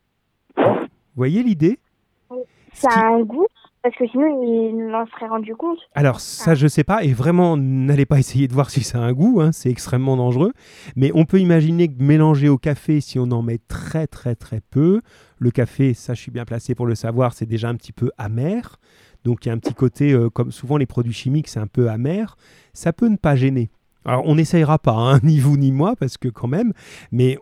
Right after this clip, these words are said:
Speaker 1: on imagine que ça peut passer un peu inaperçu dans un café. Dans un gâteau au chocolat, peut-être ça sentirait, mais dans le café qui est déjà amer, ça peut passer inaperçu. Donc tout petit à petit,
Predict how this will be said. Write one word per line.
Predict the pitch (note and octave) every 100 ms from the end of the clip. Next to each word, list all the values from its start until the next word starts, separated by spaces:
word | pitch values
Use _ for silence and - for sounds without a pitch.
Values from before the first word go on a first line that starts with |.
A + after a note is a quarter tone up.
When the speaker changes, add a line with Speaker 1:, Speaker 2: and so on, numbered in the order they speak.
| -
Speaker 1:
on | C#3
imagine | D#3 D#3 D3+ E3+ C4
que | E3
ça | -
peut | B2+ D3+
passer | C3 A#2 - A#3+
un | C#3
peu | - G#3
inaperçu | D3+ C3 D3+ - - D#3+
dans | D3+ B2+ A2+
un | A2
café. | A2+ - A2+ _ - _
Dans | - D3 D3
un | D#3
gâteau | D3+ - E3
au |
chocolat, | C#3+ C#3+ D#3 G#3 A#3+ _
peut-être | D#3 G3+
ça | -
sentirait, | D3 D3+ C#3 D3 C#3 B2+
mais | A#2+
dans | C3
le | B2+
café | C#3+ - D#3+
qui | -
est |
déjà | B2 A#2+ B2
amer, | A#2 B2+ E3+ G3 _ _ _ _
ça | _ C3
peut | -
passer | E3+ D3 -
inaperçu. | C#3+ B2+ A#2+ A#2+ - B2 _ - - -
Donc | B2+ C#3 - _ D3+ _ _
tout | - D4
petit | - - G#3+ -
à | C3+
petit, | - - G3